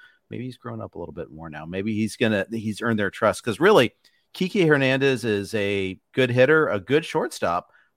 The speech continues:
I don't think he should be in center field. You know, I, I don't think Raimel Tapia should be in center field. I don't think, I don't think, uh, even when Adam Duvall comes back, I don't think he should be in center field. So Duran has a chance to earn a spot here.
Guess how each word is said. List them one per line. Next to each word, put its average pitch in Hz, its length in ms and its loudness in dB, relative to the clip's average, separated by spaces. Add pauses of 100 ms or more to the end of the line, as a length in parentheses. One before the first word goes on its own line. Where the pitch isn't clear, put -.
I 113 80 -10
don't 147 100 -2
think 135 140 -10
he 143 80 -2
should 117 180 -8
be 117 80 -4
in 98 80 -6
center 87 260 -8
field. 107 380 -6 (500)
You 127 120 -2
know, 98 240 -2
I, 117 260 0
I - 20 2
don't 131 200 0
think 127 220 -4
Raimel 123 460 2
Tapia 120 380 -2
should - 180 -14
be 92 100 -8
in 82 100 -10
center 82 260 -10
field. 78 340 -10
I 95 120 -4
don't 113 180 -4
think, 143 260 -6 (120)
I - 60 4
don't 190 140 6
think, 214 220 2
uh, 165 180 8
even 196 200 0
when 160 100 4
Adam 165 240 6
Duvall 147 240 6
comes 151 220 -8
back, 156 240 -2
I - 40 -4
don't 170 120 -6
think 185 160 -12
he 170 140 -6
should 147 180 -12
be 110 80 -4
in 82 100 -10
center 82 240 -12
field. - 300 -16 (480)
So 131 180 0
Duran 151 360 2
has 185 180 2
a 170 40 -2
chance 165 300 -2
to - 60 -12
earn 135 180 -4
a 117 60 -8
spot 135 320 -4
here. - 240 -18